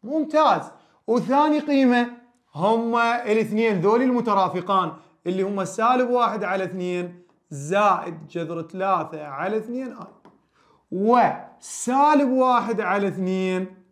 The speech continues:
سالب جذر ثلاثة على اثنين آي. يعني طلعنا كم قيمة؟ ثلاثة. هم ذولي الثلاثة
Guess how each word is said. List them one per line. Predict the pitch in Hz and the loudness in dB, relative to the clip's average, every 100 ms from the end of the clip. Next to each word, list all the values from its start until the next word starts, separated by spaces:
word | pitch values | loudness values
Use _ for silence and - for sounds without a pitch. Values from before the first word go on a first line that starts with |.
| _ | _
سالب | - - 208 190 156 151 147 | -12 -4 0 2 0 -6 -6
جذر | 175 156 160 | -4 -4 -4
ثلاثة | 156 175 180 156 143 | -8 -4 -2 -2 -6
على | 147 151 208 | -8 -6 -6
اثنين | 220 - 233 220 | -8 -8 -8 -8
آي. | 156 156 160 - _ _ _ _ | -10 -12 -14 -18 _ _ _ _
يعني | 170 220 208 190 | 2 4 4 0
طلعنا | 180 190 202 233 233 | 2 2 4 2 0
كم | 220 226 247 | -2 -2 -2
قيمة؟ | 240 247 240 240 247 | 0 2 4 2 0
ثلاثة. | 254 196 190 196 180 147 220 254 - - - | -2 -4 2 4 4 2 -2 -4 -10 -16 0
هم | 208 262 214 165 | 2 4 4 0
ذولي | 151 185 226 196 156 160 214 262 | 2 4 4 4 0 -2 0 -2
الثلاثة | 269 254 269 285 - 311 | -2 -2 0 2 2 2